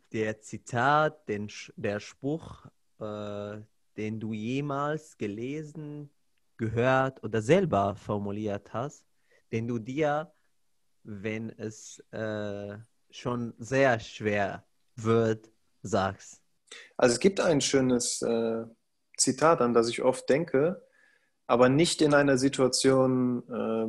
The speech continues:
Speaker 2: wo es mir schlecht geht. Aber ich möchte trotzdem, äh,
Speaker 1: Ja.
Speaker 2: dieses Zitat jetzt
Speaker 1: Bitte,
Speaker 2: benennen,
Speaker 1: bitte, bitte.
Speaker 2: weil das ist, äh, das, was ich selber mit meinem Leben sehr stark verknüpfe und
Speaker 1: Ja.
Speaker 2: verbinde.
Speaker 1: Mhm.
Speaker 2: Es kommt von Nelson Mandela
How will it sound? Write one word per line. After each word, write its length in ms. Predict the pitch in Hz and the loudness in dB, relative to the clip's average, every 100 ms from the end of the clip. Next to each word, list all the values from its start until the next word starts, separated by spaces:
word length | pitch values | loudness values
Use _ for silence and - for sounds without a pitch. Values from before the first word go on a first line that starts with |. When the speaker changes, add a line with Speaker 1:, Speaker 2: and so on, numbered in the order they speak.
| 110 | 2
Speaker 2:
wo 120 | 123 | 2
es 160 | 120 123 | 2 0
mir 560 | 123 120 117 113 110 _ | 0 2 2 -2 -4 _
schlecht 460 | - - 135 143 - | -8 2 4 4 0
geht. 400 | 120 110 - - _ _ - | -2 -2 -6 -20 _ _ 2
Aber 140 | 120 | 6
ich 120 | 135 160 | 6 6
möchte 240 | 156 151 | 4 2
trotzdem, 560 | - 143 143 135 127 120 | 4 2 2 0 0 0
äh, 200 | 117 117 | 0 0
Speaker 1:
Ja. 60 | |
Speaker 2:
dieses 360 | 113 123 117 - | 2 2 2 0
Zitat 480 | - 113 113 107 - | -2 0 2 2 2
jetzt 220 | 110 - | 0 2
Speaker 1:
Bitte, 100 | 131 | 0
Speaker 2:
benennen, 340 | 110 110 107 | 2 2 0
Speaker 1:
bitte, 180 | 104 104 - | -2 -6 -10
bitte. 180 | 120 135 | -12 4
Speaker 2:
weil 140 | 110 | 6
das 300 | 113 117 - | 6 4 -2
ist, 420 | - 131 - - - | 0 0 2 -2 2
äh, 160 | 113 | 2
das, 260 | 107 117 - | 6 6 6
was 140 | 123 | 4
ich 140 | 117 - | 4 6
selber 540 | 123 123 117 113 - - _ _ _ _ _ _ | 8 10 8 6 0 -18 _ _ _ _ _ _
mit 220 | 123 120 | 2 4
meinem 300 | 123 123 123 | 6 6 6
Leben 420 | 117 123 123 117 | 8 8 8 4
sehr 160 | 110 117 | 4 4
stark 520 | 113 120 117 - - _ | 6 6 6 2 -14 _
verknüpfe 580 | - - 143 151 - | -4 0 2 2 2
und 160 | 113 104 | -4 0
Speaker 1:
Ja. 60 | - | 2
Speaker 2:
verbinde. 480 | 131 135 117 104 _ | 4 2 0 -2 _
Speaker 1:
Mhm. 280 | 123 139 165 _ | -16 -16 -18 _
Speaker 2:
Es 140 | - 123 | 2 6
kommt 180 | 180 180 | 6 6
von 400 | 165 151 147 - | 6 6 0 -4
Nelson 400 | 131 139 156 156 | 6 6 6 4
Mandela 640 | 139 131 127 147 175 165 | 2 4 4 6 4 4